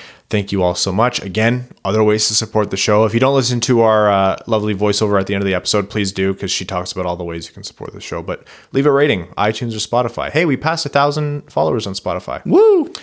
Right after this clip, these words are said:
Speaker 1: Oh, also, one last thing. I think the best suggestion that we've gotten for the, the name of the new studio that's not the Pod Loft is the Wheelhouse. And I think that might be what we have to go with.
Speaker 2: Hmm.
Speaker 1: Yeah. I really like the Wheelhouse.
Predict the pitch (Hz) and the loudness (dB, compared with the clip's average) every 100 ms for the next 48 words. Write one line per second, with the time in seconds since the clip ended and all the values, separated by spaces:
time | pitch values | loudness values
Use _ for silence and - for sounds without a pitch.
0 | - - - 151 135 - 139 170 131 113 | -18 -10 0 2 2 2 2 4 2 4
1 | 139 127 127 147 - 92 87 98 _ _ | 2 2 2 0 -2 -4 -4 -12 _ _
2 | _ - 110 123 156 127 98 120 151 - | _ -4 -2 -2 -2 -4 0 0 0 -2
3 | 139 131 131 - 120 107 101 110 113 87 | 2 2 2 -2 0 0 0 0 0 0
4 | 107 107 95 98 98 - 95 - 92 95 | -4 -4 0 2 2 0 -4 -4 -2 0
5 | 101 104 98 95 - 95 90 82 - 101 | 2 2 2 0 0 0 0 0 0 0
6 | - 85 98 90 85 80 - 87 87 82 | -2 -2 0 2 2 -2 -2 -6 -4 -4
7 | 76 76 85 85 78 - 64 - - - | -6 -6 -4 -4 -4 -4 -2 0 0 -2
8 | - _ - - 87 - 120 110 78 87 | -10 _ -8 -4 -2 0 0 0 0 -4
9 | 87 90 78 67 - - - - - 50 | -4 -4 -6 -6 -6 -8 -10 -10 -10 -10
10 | - - - _ _ 277 247 107 98 98 | -12 -14 -18 _ _ -4 -2 0 -2 -6
11 | - 92 73 - - _ _ - 98 107 | -6 -4 -4 -6 -16 _ _ -4 0 0
12 | 107 117 113 104 92 - 87 82 76 78 | 2 4 6 4 2 0 -2 0 -2 -2
13 | 71 - - | -2 -2 -2